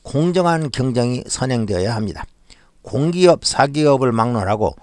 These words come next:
공정하지 못한 입찰과 짜고 치는 고스톱 같은 계약 수주가 존재하는 한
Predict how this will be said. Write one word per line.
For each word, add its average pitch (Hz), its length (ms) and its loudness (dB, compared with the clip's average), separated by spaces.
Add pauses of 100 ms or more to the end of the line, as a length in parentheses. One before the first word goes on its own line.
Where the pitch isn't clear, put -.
(260)
공정하지 143 560 4
못한 139 340 2
입찰과 104 720 0
짜고 143 320 2
치는 160 320 -2
고스톱 143 440 -4
같은 139 360 -2 (360)
계약 131 340 6
수주가 123 460 0 (640)
존재하는 135 600 2
한 123 240 2